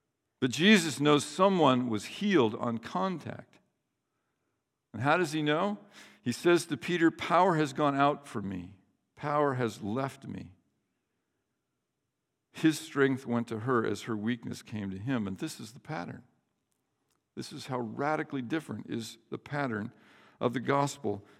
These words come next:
and of the miraculous in Jesus' life. Pay close attention now. When Jesus did a miracle, what almost always happened next? The very next thing you read is his enemies begin plotting to oppose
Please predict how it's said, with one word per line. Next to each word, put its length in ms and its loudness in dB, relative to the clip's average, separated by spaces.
and 100 -2
of 100 -4
the 80 0
miraculous 720 0
in 80 -8
Jesus' 500 -6
life. 300 -2
Pay 140 8
close 340 4
attention 440 -2
now. 180 4
When 120 4
Jesus 420 -2
did 160 8
a 60 4
miracle, 460 6
what 100 6
almost 560 6
always 500 10
happened 460 6
next? 500 -2
The 100 -2
very 420 12
next 340 6
thing 300 2
you 140 4
read 340 6
is 140 0
his 200 -4
enemies 440 2
begin 320 0
plotting 540 4
to 140 0
oppose 580 6